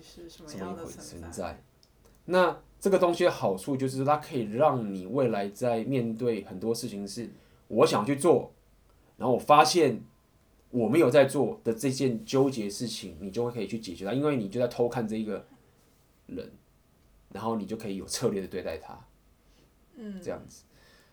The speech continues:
Speaker 2: 所以为什么我会喜欢冥想？很简单，就是我每天早上起来的时候，我就知道说，“天哪，我不知道我在干嘛，我不知道我在干嘛。”然后今天我要过，我，我今天要过完一整天，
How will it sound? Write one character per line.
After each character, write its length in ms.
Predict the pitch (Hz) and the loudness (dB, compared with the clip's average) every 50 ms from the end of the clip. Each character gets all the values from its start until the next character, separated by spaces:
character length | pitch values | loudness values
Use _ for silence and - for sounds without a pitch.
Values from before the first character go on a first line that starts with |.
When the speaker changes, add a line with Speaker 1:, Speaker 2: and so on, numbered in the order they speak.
| _ _ _ | _ _ _
Speaker 2:
所 160 | - 160 185 | -4 0 0
以 380 | 208 214 202 175 156 - - - _ | 0 2 0 -2 -4 -6 -12 -4 _
为 100 | 143 135 | 2 2
什 60 | - | 4
么 80 | 165 123 | 4 4
我 60 | 110 | 6
会 100 | - - | 6 6
喜 120 | 120 - 123 | 6 6 4
欢 100 | 117 113 | 2 2
冥 160 | 98 101 104 | 0 -4 -6
想？ 160 | - 113 98 | -8 -8 -6
很 80 | 113 131 | -6 -4
简 180 | 143 120 95 | -4 -4 -4
单， 260 | - 98 92 87 92 104 - _ _ _ _ | -4 -6 -8 -8 -12 -16 -20 _ _ _ _
就 100 | - 147 | -12 -4
是 60 | 160 | -2
我 80 | 165 151 | 0 2
每 80 | 139 151 | 4 2
天 80 | 175 | 6
早 100 | - 147 | 6 6
上 80 | - 180 | 6 6
起 100 | - 143 | 4 4
来 60 | 113 | 4
的 40 | 117 | 4
时 60 | 143 | 4
候， 60 | 127 | 4
我 40 | 113 | 4
就 80 | 123 131 | 4 4
知 80 | 127 | 4
道 60 | 127 | 4
说 100 | 120 120 | 2 2
，“天 200 | 117 - 127 117 | 0 0 -2 0
哪， 220 | 117 113 104 98 - - _ _ - - _ _ _ _ | 0 -2 -4 -6 -10 -16 _ _ -20 -20 _ _ _ _
我 100 | 113 101 | -8 -4
不 80 | 104 | 0
知 60 | 120 | 2
道 20 | 123 | 2
我 60 | 110 | 2
在 80 | 92 98 | 2 0
干 160 | 110 98 - | -2 -4 -4
嘛， 220 | - 69 - - - - _ _ _ _ _ _ _ _ _ _ _ _ _ _ _ _ | -6 -12 -16 -18 -20 -20 _ _ _ _ _ _ _ _ _ _ _ _ _ _ _ _
我 60 | - | -8
不 40 | 98 | 0
知 60 | 110 | 2
道 60 | 117 | 2
我 60 | 110 | 2
在 60 | 104 104 | 2 -2
干 120 | 107 98 | -4 -6
嘛。” 80 | 95 98 | -2 0
然 80 | 117 143 | 4 6
后 100 | 160 151 | 6 6
今 180 | 151 165 170 | 6 2 4
天 160 | 151 170 160 | 6 6 8
我 80 | 143 127 | 10 8
要 80 | 127 131 | 8 8
过， 200 | 131 156 147 147 | 8 8 8 8
我， 220 | 113 123 123 123 120 | 8 6 6 6 4
我 0 | |
今 180 | 120 123 160 | 2 4 6
天 60 | 175 175 | 4 6
要 40 | |
过 100 | - 180 | 8 8
完 80 | 143 139 | 8 8
一 40 | 143 | 6
整 180 | 135 113 98 | 4 2 0
天， 300 | 98 - 113 101 98 101 | 0 -4 -6 -6 -6 -8